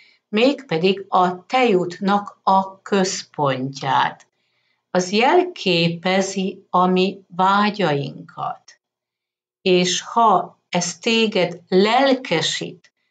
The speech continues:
mert itt a nyilas jegyénél a tűz eleméről van szó, akkor megtalálod a hivatásodat.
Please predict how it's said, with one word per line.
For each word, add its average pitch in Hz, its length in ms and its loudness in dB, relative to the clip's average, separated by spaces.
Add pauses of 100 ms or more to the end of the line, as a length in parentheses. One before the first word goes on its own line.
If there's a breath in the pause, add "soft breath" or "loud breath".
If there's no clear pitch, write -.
(120)
mert 170 340 -2
itt - 320 -2
a 170 260 -2
nyilas 185 680 0
jegyénél 170 800 2
a 165 180 -6
tűz 196 580 2 (300 loud breath)
eleméről 160 880 0
van 156 400 0
szó, 196 440 2 (280 loud breath)
akkor 233 460 2
megtalálod 208 1200 0 (320 soft breath)
a 190 360 0
hivatásodat. 147 1300 0